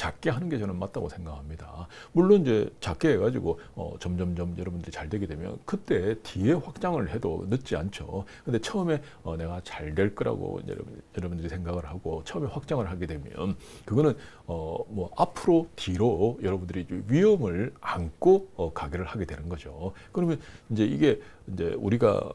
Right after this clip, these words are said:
뭐 조금 마음의 여유를 가지고 하는 거하고 뭔가 쫓기는 것처럼, 어, 가게를 하는 거하고는 여러분들이 실제 해보면 엄청난 차이가 있습니다. 그래서,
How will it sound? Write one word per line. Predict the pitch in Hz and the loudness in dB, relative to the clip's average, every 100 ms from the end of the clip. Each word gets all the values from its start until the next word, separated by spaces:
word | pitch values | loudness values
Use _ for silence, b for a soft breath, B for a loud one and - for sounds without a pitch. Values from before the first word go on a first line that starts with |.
| - | -8
뭐 | 95 90 85 80 78 76 76 - | -4 -2 0 -2 -4 -6 -6 -8
조금 | - - 90 | -8 -4 -2
마음의 | 78 110 110 | 0 2 2
여유를 | 87 117 185 | 4 6 6
가지고 | 101 107 113 | 6 2 0
하는 | 69 87 | -2 -4
거하고 | 73 67 80 - - B - | -4 -6 -6 -6 -6 B 0
뭔가 | 143 214 196 - | 2 4 2 4
쫓기는 | 277 - 254 | 2 4 0
것처럼, | 220 - 123 95 107 131 | 0 0 0 0 -2 -6
어, | - 85 78 78 82 | -6 -6 -6 -8 -8
가게를 | - 80 92 | -6 -4 -4
하는 | - 98 92 | -4 -4 -6
거하고는 | 71 90 92 71 76 92 B B | -4 -4 -4 -4 -6 -6 B B
여러분들이 | 113 131 120 | -2 0 -2
실제 | - 147 - | -4 -4 -2
해보면 | 95 87 117 98 82 - B | -2 0 -2 -2 -6 -8 B
엄청난 | - 170 190 - 208 202 | -2 -2 -2 -4 -2 -2
차이가 | - 131 90 | -2 -4 -4
있습니다. | 73 - 85 80 - 78 98 | -6 -8 -10 -8 -10 -8 -8
그래서, | - 82 80 82 | -6 -8 -6 -10